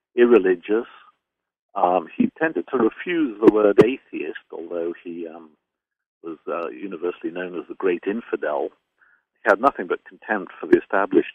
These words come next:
church and for priestcraft, as it was called, as he called it. And you could see in, in his writings an awful lot of Darwin, uh, you know, a century earlier. Um, there isn't, of course, um,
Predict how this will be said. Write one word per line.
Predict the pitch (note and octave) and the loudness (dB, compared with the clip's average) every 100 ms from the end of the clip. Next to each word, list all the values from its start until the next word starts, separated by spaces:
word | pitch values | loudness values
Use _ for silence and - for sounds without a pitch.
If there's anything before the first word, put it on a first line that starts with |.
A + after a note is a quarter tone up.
| - | -8
church | D2+ D#2+ - - | -2 -2 -2 -8
and | D2 - | -10 -8
for | C#2+ - - - _ - | -8 -10 -16 -20 _ -10
priestcraft, | - - - - C#2+ D#2 F#2 - _ | -8 -8 -10 -6 -4 -4 -6 -12 _
as | - _ | -20 _
it | - | -20
was | - - | -18 -6
called, | F2 A2 C3 _ - - _ _ - | -2 -2 -4 _ -20 -20 _ _ -14
as | - | -12
he | F2+ | -10
called | - E2+ D#2 | -6 -6 -2
it. | A2 - - _ _ _ _ _ - | -2 -2 -20 _ _ _ _ _ 0
And | C3 B2+ B2 B2+ B2+ B2 | 6 6 6 2 -4 -2
you | C3 | -2
could | - - - | -2 -6 0
see | F3 D#3+ | 6 6
in, | D3 A#2+ B2 | 4 -2 -4
in | B2 | -2
his | B2+ - - | -4 -4 -16
writings | A#2 B2+ A#2 | -8 -8 -8
an | B2 | -8
awful | G2 C3+ C3 B2+ | 0 2 2 0
lot | A2+ G#2+ | 0 0
of | G#2 - | -4 2
Darwin, | B2 B2 G2 D2+ D2 D2+ - _ _ _ - | 6 6 4 0 -2 -10 -20 _ _ _ -10
uh, | G2 F#2+ F#2+ G2 - | -2 2 2 2 -2
you | G#2+ | -4
know, | F2+ | -4
a | F2 - | -4 -4
century | A2 - G#2+ | -4 2 6
earlier. | A2 A2 E2+ C2+ C2 - _ _ _ _ - | 6 6 2 -4 -6 -10 _ _ _ _ -6
Um, | G2+ F2 F2+ | -4 -4 0
there | G2+ A2+ | 4 6
isn't, | G#2 D#2+ - | 4 -6 -14
of | - | -6
course, | E2+ D#2 - _ - - | -2 -2 -4 _ -20 -8
um, | E2+ D#2+ D#2 | -4 -4 -4